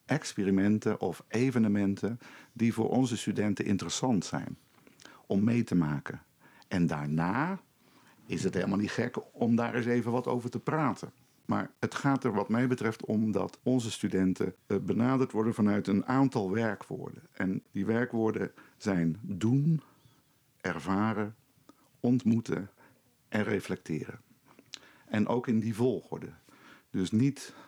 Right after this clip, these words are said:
iedere keer maar in klassen alleen maar praten over moeilijke dingen enzovoorts. Maar bied mensen avonturen aan en ze gaan aan. Dat is mijn idee.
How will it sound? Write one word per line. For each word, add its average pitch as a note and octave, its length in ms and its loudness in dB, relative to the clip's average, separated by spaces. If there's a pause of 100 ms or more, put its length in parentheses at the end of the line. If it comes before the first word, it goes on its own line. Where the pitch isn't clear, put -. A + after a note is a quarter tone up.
(120)
iedere A#2+ 320 2
keer G#2+ 260 2
maar G2+ 200 0
in F#2+ 140 -2
klassen A2+ 420 -4
alleen G#2 280 0
maar F2+ 100 -2
praten G#2 560 -2
over F#2+ 280 0
moeilijke F#2+ 460 2
dingen F2+ 280 2
enzovoorts. G#2+ 540 -2 (400)
Maar G#2 280 -2
bied B2 280 -2
mensen A2+ 480 0
avonturen G#2+ 800 2
aan F#2+ 340 0 (340)
en A2 200 2
ze G2 120 0
gaan G2 440 0
aan. F#2 400 2 (500)
Dat - 120 -2
is - 80 -8
mijn E2+ 200 2
idee. G2+ 360 2